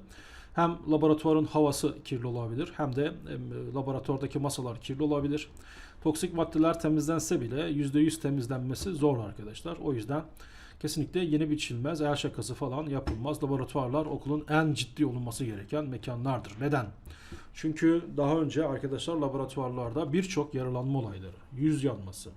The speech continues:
vücudun değişik yerlerinin yanması, ölüm olayları, civa zehirlenmesi vesaire meydana gelmiştir. Bu, bununla alakalı da bir sürü öğretmen arkadaş ne yapmıştır? Adli ceza görmüştür arkadaşlar. O yüzden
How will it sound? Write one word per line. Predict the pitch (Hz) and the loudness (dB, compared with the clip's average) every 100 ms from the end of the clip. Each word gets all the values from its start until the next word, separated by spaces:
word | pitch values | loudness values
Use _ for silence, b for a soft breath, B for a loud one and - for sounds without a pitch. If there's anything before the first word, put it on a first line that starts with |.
| 113 | -10
vücudun | 120 147 139 | -4 -2 0
değişik | 139 139 - | -2 -2 -4
yerlerinin | 123 123 | -4 -6
yanması, | 123 117 101 92 95 90 B B B B | -6 -6 -8 -10 -10 -12 B B B B
ölüm | 139 156 156 | 4 6 6
olayları, | 135 110 98 101 | 2 -2 -8 -10
civa | 95 139 151 | -4 4 4
zehirlenmesi | 127 117 110 101 101 - 104 | 4 -2 -4 -8 -12 -12 -8
vesaire | 135 - 127 131 180 B B B B B | -4 -2 -2 -2 -6 B B B B B
meydana | 135 135 151 | -2 0 0
gelmiştir. | 165 165 160 156 - 175 - B B B | 4 4 4 2 2 0 0 B B B
Bu, | 147 175 170 | 6 8 8
bununla | 160 180 160 | 6 4 4
alakalı | 143 135 160 | 4 2 2
da | 135 139 | 2 0
bir | |
sürü | 165 - 131 | -2 -2 -4
öğretmen | 127 147 | -2 -4
arkadaş | 139 104 120 147 175 - | -4 -4 -2 -2 -2 -2
ne | |
yapmıştır? | 143 131 120 - 170 - | -4 -4 -8 -6 -6 -4
Adli | 135 127 165 | -6 -2 -2
ceza | 156 127 135 - - | 0 2 2 0 -6
görmüştür | 110 104 110 - | -10 -10 -10 -8
arkadaşlar. | 110 98 113 110 156 160 - B B B | -8 -8 -10 -4 0 -2 -4 B B B
O | 156 | 4
yüzden | 165 135 147 180 | 6 6 4 2